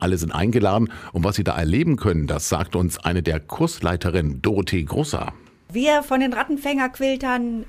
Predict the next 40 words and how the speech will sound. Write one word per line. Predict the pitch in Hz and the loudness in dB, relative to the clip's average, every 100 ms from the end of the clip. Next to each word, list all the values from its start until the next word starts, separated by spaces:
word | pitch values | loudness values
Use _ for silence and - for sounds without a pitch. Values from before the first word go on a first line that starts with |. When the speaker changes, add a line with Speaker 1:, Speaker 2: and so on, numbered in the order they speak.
| - | 0
Speaker 2:
haben | 240 240 226 | 2 2 0
unseren | 233 208 214 208 202 - - - - | -2 -2 -2 -2 -6 -12 -20 -14 -6
dreißig | 165 190 302 349 320 | 2 4 6 4 0
plus | - 302 - | 0 -4 -2
zwei | - 277 240 | 4 4 6
Geburtstag | 180 180 175 - 165 - - - | 4 2 2 -2 -4 -4 -12 -10
bevorstehen. | 185 190 - 214 233 - 285 302 370 - - | -6 -2 4 4 4 0 0 0 -2 -6 -4
Durch | 233 226 | -2 2
Corona | 226 226 247 233 | 2 4 6 4
sind | 214 214 | 2 0
ja | 214 | 0
nun | 208 | 0
zwei | 196 - 202 | -4 2 4
Jahre | 214 208 | 6 4
schon | 220 226 | 2 0
vergangen, | 220 208 208 220 214 - 269 - | 2 2 2 2 -2 -6 -8 -4
deswegen | 202 214 202 196 170 - _ - | -2 0 0 -2 -6 -12 _ -2
den | 185 | -2
zweiunddreißigsten | - 190 220 220 208 220 240 220 - 220 202 | 2 4 4 4 4 4 2 -2 -2 -2 -4
wollen | 202 185 254 311 | -4 4 6 6
wir | |
jetzt | 277 262 - | 6 4 2
zusammen | 226 214 220 | 2 6 6
mit | 208 - | 4 2
allen | 185 190 | 2 2
feiern, | 185 196 196 185 165 | 2 2 2 0 0
vom | 214 208 | 0 4
achtzehnten | 214 - - 226 220 | 2 4 4 4 4
bis | 202 - | -4 0
zwanzigsten | 196 196 196 202 | 0 0 -4 -4
August. | 175 165 165 - | -4 -4 -8 0
Freitag | 254 285 277 - | 2 4 2 2
geht's | 226 - | 0 2
los, | 254 277 294 - | 2 2 -2 -4
um | 214 | -2
sechzehn | 202 247 - 247 214 | 0 0 0 0 0
Uhr | 208 | 0
mit | 202 185 | -2 -2
einer | 190 190 | -4 -2
Vernissage. | 180 180 151 196 302 453 - | -2 -2 0 0 0 -4 -10